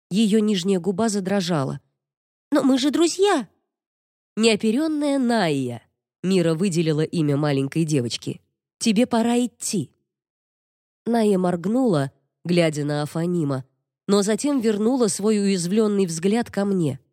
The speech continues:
Слезы текли по ее щекам, сверкая точно дробленые бриллианты. Она вытерла их, а затем развернулась и убежала,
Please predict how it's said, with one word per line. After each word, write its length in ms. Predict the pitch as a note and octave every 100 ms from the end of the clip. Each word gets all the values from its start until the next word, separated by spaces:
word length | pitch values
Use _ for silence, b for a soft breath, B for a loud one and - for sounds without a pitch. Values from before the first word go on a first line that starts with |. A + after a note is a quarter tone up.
| _ _ _ _ _
Слезы 460 | - A#3+ C#4 C#4+ A3
текли 300 | A#3 A3 A#3+
по 100 | -
ее 260 | G#3 G3+
щекам, 460 | A3 - G#3+ B3+ B3
сверкая 540 | - F#3 F#3 A3+ A3
точно 340 | G3+ G#3 - F#3+
дробленые 600 | F3+ E3 E3+ F#3 F3+ E3+
бриллианты. 760 | E3 F3 F#3 D#3 C3+ - C3 _ _ _ _ _ _ _
Она 280 | - E3+ F3+
вытерла 440 | F3+ C4 A3+ F3+ D#3+
их, 320 | C#3+ C#3+ - _ _ -
а 100 | G3+
затем 320 | A3 A#3 B3
развернулась 760 | G#3 F#3+ G#3+ A#3 C#4+ A#3 F3 -
и 20 |
убежала, 720 | B3 G3+ A#3+ F#3 G3+ C#3+ C3